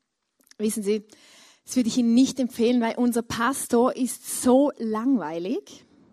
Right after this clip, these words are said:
Und wenn Sie da vorne einschlafen, dann sieht er das.“ Sie, ihr Blick verfinstert sich und sie sagt zu ihm,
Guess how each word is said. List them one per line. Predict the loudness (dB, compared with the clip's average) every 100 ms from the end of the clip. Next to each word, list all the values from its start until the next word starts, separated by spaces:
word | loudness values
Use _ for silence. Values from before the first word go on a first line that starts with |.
| _ -20 -20 -20 -20 -16
Und | 0 2
wenn | 4
Sie | 0
da | -2
vorne | -2 2 2 2 0
einschlafen, | 0 0 -2 -4 -4 -4 -6
dann | -6 -8
sieht | -8 -8 -4
er | -4
das.“ | -4 -10 -12 -12 -18 -20 -20 -20 _ _ _ _ -20 -20 _
Sie, | -12 -8 2 4 4 -2 _
ihr | 0 0
Blick | 4 2 2 0
verfinstert | -4 -2 2 0 2 -4
sich | -2 -4 -2 -8 _
und | -2 -2
sie | 0 0
sagt | 0 -4 -8
zu |
ihm, | -10